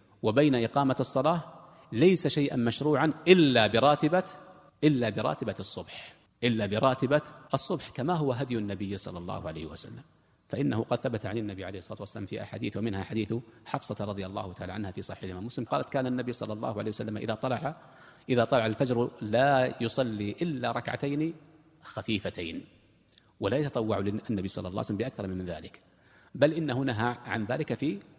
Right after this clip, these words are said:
في هذا الحديث، في حديث أبي هريرة رضي الله تعالى عنه. وبالتالي ماذا نقول؟ نقول هذا النهي الوارد في حديث أبي هريرة: "إذا طلع الفجر فلا ركع-، فلا صلاة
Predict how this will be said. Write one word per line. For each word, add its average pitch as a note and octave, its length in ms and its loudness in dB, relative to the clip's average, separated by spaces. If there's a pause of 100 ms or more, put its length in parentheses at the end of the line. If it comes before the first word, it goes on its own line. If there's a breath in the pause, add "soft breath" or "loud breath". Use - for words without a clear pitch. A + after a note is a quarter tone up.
(280)
في D#3 120 -6
هذا F3 160 -4
الحديث، D#3 340 -4
في B2+ 140 -4
حديث C3+ 260 -4
أبي A#2+ 160 -2
هريرة G#2 380 -4
رضي F#2+ 240 -6
الله F#2 240 -8
تعالى F2 200 -8
عنه. F2 160 -10 (420 soft breath)
وبالتالي E3 420 4
ماذا D3 200 4
نقول؟ G#2 420 -2
نقول A#2 260 2
هذا C#3+ 200 0
النهي A2+ 300 0
الوارد G#2 440 0
في C#3+ 180 -2
حديث C3 300 0
أبي G2 200 -4
هريرة: F#2 280 -8
"إذا A2+ 240 0
طلع A2 260 0
الفجر G#2+ 340 -2
فلا A#2+ 240 -2
ركع-، C#3+ 280 -2
فلا C3 140 2
صلاة B2 220 -2